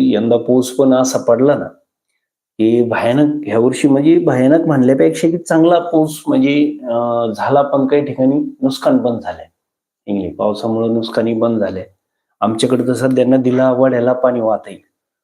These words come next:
म्हणजे पाण्याची कमतरता नाही यंदा. उन्हाळ्यामध्ये तुम्ही कशी बी बागायती करा,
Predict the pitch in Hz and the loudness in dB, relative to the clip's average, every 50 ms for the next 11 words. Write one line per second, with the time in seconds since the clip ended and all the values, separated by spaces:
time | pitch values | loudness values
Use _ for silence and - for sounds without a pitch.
0 | _ _ - 120 113 127 131 135 - 127 117 110 113 123 131 135 135 - 175 - | _ _ -8 -2 0 0 0 0 -2 -2 -2 0 2 2 2 2 0 0 0 0
1 | 170 165 160 151 165 160 160 - 170 156 156 143 131 113 107 95 90 87 87 87 | 0 0 2 2 2 2 2 2 2 2 2 2 2 0 -2 -2 -4 -4 -4 -2
2 | 95 107 117 120 113 117 120 127 131 127 123 120 127 131 131 127 123 - 135 120 | -2 -2 -2 -2 -2 0 0 0 0 0 0 -2 0 0 0 0 0 -2 -4 -4
3 | - - 139 139 131 127 123 120 123 131 123 - 120 - 123 110 | -4 -2 -2 0 2 2 2 2 0 -2 -4 -6 -6 -4 -4 -6